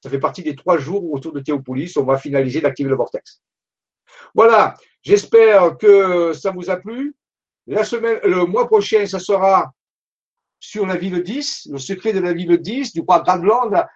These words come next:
la princesse Dahu, et bien sûr, l'importance par rapport au vingt-huit juillet deux mille dix-neuf. Parce que là aussi, ce sont des sites très particuliers qu'il faut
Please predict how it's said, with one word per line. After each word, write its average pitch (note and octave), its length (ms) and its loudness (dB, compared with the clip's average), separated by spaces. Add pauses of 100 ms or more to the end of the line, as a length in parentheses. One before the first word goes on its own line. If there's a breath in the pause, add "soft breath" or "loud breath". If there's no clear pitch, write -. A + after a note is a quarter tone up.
la C#3+ 140 -2
princesse F#3+ 460 -4
Dahu, G#3 400 -2 (280)
et E3 100 2
bien D#3+ 140 2
sûr, D4 320 -2 (960)
l'importance C#3 760 -2
par D3 140 0
rapport F#3+ 240 0
au F3 40 -2
vingt-huit D3 240 -6
juillet C#3 140 -12
deux B2+ 80 -14
mille C3+ 100 -10
dix-neuf. G#3 300 2 (260 soft breath)
Parce D3 140 -8
que - 80 -2
là C#4 160 -2
aussi, D#4+ 480 -6
ce - 120 -18
sont E3+ 140 -8
des D3 120 -10
sites C#3+ 360 -12 (340)
très C4 160 -6
particuliers G3+ 800 -4 (360 soft breath)
qu'il E3+ 140 -10
faut A3 300 -2